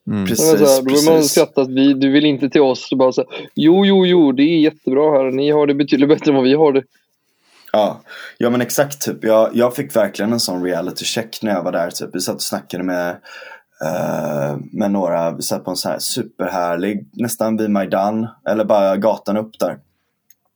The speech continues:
Speaker 2: Ehm, på en så här, de hade så här hem-,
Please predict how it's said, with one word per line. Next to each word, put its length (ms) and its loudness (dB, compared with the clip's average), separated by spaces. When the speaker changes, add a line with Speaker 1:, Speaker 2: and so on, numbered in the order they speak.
Speaker 2:
Ehm, 460 -2
på 100 0
en 160 -2
så 120 -2
här, 160 2
de 160 -2
hade 180 -4
så 160 -4
här 140 -2
hem-, 380 -6